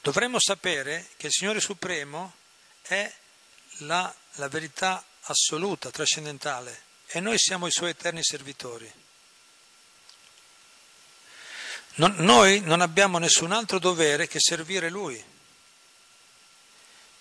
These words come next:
Dio, il su-, il Supremo, la verità assoluta, no? Sapere questo è la vera iniziazione, sapere questo è la vera iniziazione.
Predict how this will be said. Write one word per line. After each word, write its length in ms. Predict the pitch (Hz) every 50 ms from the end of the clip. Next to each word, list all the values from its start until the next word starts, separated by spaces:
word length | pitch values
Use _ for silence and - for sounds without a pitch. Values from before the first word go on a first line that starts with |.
| - - -
Dio, 300 | - 123 156 156 139 123
il 240 | 123 127 127 123 120
su-, 160 | - - 147
il 40 | 139
Supremo, 420 | - 156 - - 156 156 135 127
la 80 | 123 123
verità 280 | 120 127 127 - -
assoluta, 500 | 143 - - - 135 135 131 123 - -
no? 160 | 127 139 165 147 143 101 - - - - - - - - - - - - - - - - - - - - - - - - - -
Sapere 640 | - - - - - 156 - - 220 233 226 202 -
questo 400 | - 233 233 208 - - - 156
è 40 | 151
la 120 | 151 139
vera 220 | 143 202 226 208
iniziazione, 760 | 160 151 143 - - 147 135 - - 143 131 120 113 110 - -
sapere 460 | - - 143 - - 202 202 196 -
questo 360 | - 190 165 139 - - -
è 40 | 135
la 80 | 135
vera 180 | 135 147 151 151
iniziazione. 880 | 147 143 127 - - 131 - - - 151 135 120 113 - - - -